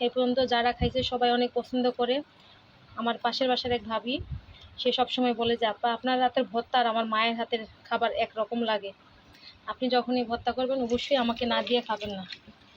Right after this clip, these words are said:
আমি ভেন্ডির ভর্তাটা প্রায় সময় করি,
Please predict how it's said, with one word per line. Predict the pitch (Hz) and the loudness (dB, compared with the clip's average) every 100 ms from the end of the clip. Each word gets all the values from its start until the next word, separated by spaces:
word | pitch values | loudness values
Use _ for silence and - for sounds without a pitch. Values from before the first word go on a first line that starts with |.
| - - - - - - - - - - - - - - - - | -16 -16 -16 -20 -20 -20 -20 -20 -16 -10 -8 -10 -12 -12 -12 -6
আমি | 233 262 269 | 2 4 4
ভেন্ডির | 214 247 254 269 | 4 4 4 4
ভর্তাটা | 254 247 254 262 | 2 0 -2 0
প্রায় | 254 247 247 | 2 4 4
সময় | 277 262 254 | 4 2 2
করি, | 240 226 311 | 0 -2 -2